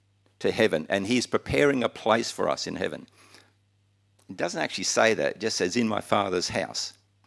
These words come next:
Anyway, "If I go and prepare a place for you, I'll come again and receive you to myself,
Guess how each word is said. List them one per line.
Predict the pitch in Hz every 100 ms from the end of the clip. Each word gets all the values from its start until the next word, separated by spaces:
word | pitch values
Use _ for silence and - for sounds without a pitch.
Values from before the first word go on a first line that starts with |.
| _ _ -
Anyway, | 92 65 - _ _ _ - -
"If | -
I | 110
go | 135 170
and | 160
prepare | 135 139 139
a | 123
place | 131 131 -
for | 123
you, | 123
I'll | 107 107
come | - 127
again | 117 117 113
and | 101 98
receive | 104 - 135 151 135
you | 131
to | 113
myself, | 101 - 92 90